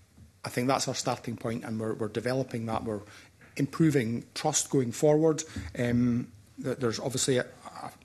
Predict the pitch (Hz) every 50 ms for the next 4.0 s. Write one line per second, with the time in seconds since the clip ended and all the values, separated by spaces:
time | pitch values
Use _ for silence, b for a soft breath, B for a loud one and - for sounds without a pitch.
0 | _ - - - - - 127 123 113 - - - 123 113 - 139 131 - - -
1 | - 143 135 127 117 117 113 - 127 117 117 110 123 120 113 123 120 117 113 107
2 | 107 123 123 - - - - B B B B B B B - 123 117 117 117 113
3 | 113 113 120 - - 120 120 120 120 110 - - 127 120 117 - - - -